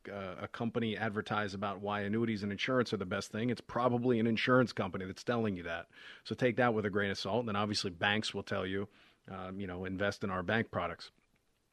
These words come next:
So always try and take who's feeding you the information with a grain of salt. If you go to a Ford dealership, they're gonna tell you that a Ford's the best car on the planet. It may or may not be. So first, decipher that. Two, fiduciary. Three, look the person up.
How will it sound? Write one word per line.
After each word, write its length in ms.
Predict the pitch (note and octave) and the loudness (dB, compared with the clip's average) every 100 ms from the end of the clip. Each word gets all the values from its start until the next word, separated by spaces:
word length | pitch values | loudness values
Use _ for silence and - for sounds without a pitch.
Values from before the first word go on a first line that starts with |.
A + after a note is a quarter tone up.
| - - | -16 -4
So 160 | C3 | 2
always 240 | C3+ E3 - | 4 4 2
try 300 | - C#3+ B2 | 2 4 4
and 180 | G#2+ | 2
take 380 | - A#2 A2+ - _ - - _ - - | 0 -2 -2 -6 _ -20 -20 _ -18 0
who's 340 | D3+ D3+ C3+ | 6 6 6
feeding 360 | - C3+ A#2+ A2+ | 2 2 4 2
you 100 | G#2+ | 2
the 120 | G#2+ | 2
information 460 | F#2+ A2 G#2 - | 0 -2 -2 -2
with 80 | G2 | -4
a 20 | |
grain 180 | F#2 G2 | -2 -2
of 60 | F#2+ | -2
salt. 220 | - F#2 | -2 -2
If 80 | F#2+ | 0
you 80 | G#2+ | 2
go 80 | |
to 80 | A#2 | 4
a 60 | G#2+ | 4
Ford 280 | - A2+ G2 | 4 4 4
dealership, 400 | G2 F#2+ G2 - | 0 -2 -4 -4
they're 80 | |
gonna 140 | F#2+ F#2+ | -4 -4
tell 160 | - | -2
you 80 | G2 | -4
that 120 | F2+ | -4
a 40 | F2+ | -6
Ford's 280 | - F#2+ F2+ | -4 -4 -4
the 60 | |
best 220 | F2+ F2+ | -6 -6
car 140 | - F2+ | -4 -4
on 100 | F2 | -4
the 60 | |
planet. 360 | - A#2 G2 F2 - - - - | -4 -2 -2 -4 -12 -20 -12 -8
It 120 | - | -2
may 140 | G#2 | 0
or 100 | F#2 | 0
may 140 | F2+ F2+ | 0 -4
not 260 | F2+ F2 | -4 -4
be. 260 | B2+ A2+ - - - - - | -2 -2 -4 -14 -20 -20 -4
So 300 | - A2+ - | 2 2 0
first, 420 | - D3+ C#3+ - | 4 6 6 2
decipher 460 | A2+ - A2+ - G#2 | -4 2 2 2 -2
that. 240 | F#2 F2+ _ | -2 -4 _
Two, 400 | - E3 C3+ G2 - - _ | 6 8 8 6 0 -16 _
fiduciary. 800 | - - A#2+ A#2+ - G2 F2 F2 - - | -10 0 2 2 2 -4 -4 -6 -12 -20
Three, 480 | - B2+ B2+ D3+ D3 | -6 2 4 2 0
look 260 | A2+ C3 - | 4 4 4
the 80 | - | 0
person 380 | - A#2+ A#2+ C#3 | 2 2 4 2
up. 180 | D#3+ | 0